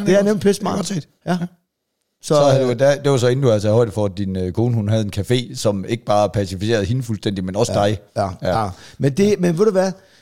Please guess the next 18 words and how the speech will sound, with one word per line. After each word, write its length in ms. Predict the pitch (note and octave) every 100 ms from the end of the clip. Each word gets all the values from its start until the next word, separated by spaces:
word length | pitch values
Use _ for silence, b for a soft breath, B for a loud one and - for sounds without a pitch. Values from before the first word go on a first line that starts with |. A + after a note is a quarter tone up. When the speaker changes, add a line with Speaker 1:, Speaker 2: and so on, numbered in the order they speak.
| b -
Speaker 2:
Det, 180 | F#3 - - -
det 60 | E3
er 60 | D#3+
faktisk 240 | D#3 E3+
sådan, 180 | D#3+ D#3
det 80 | B2+
er, 60 |
for 120 | A#2+
nu 140 | C#3 D3+
var 80 | D#3+
jeg 20 |
oppe 100 | D3+
og 60 |
hjælpe 200 | D3 D3
her 140 | C#3+ C#3+
i 60 |
går, 300 | C#3 A2 -
ikke? 140 | D3